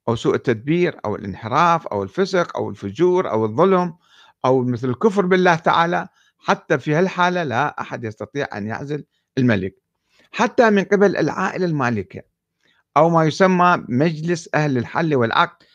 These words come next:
اللي هم فقط مجموعة من الأمراء، في حين كان يفترض بالنظام الأساسي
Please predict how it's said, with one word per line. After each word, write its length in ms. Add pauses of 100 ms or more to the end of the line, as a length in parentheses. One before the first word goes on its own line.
(220)
اللي 200
هم 180
فقط 340 (100)
مجموعة 460
من 180
الأمراء، 520 (1500)
في 120
حين 180
كان 220
يفترض 500 (420)
بالنظام 460
الأساسي 600